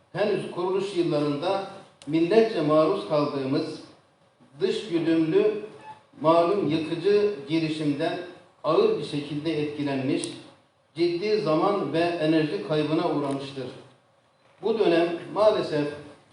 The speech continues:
üniversite altyapısının kurulamaması, yönetimde istikrarın sağlanamaması, <coughs> kurumsal kimlik oluşturulamaması gibi ağır bir tablo ortaya çıkarmıştır.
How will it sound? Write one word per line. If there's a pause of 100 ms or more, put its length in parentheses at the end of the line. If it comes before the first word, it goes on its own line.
(200)
üniversite
altyapısının (100)
kurulamaması, (880)
yönetimde
istikrarın (140)
sağlanamaması, (520)
<coughs>
kurumsal
kimlik
oluşturulamaması
gibi (320)
ağır
bir
tablo (200)
ortaya
çıkarmıştır.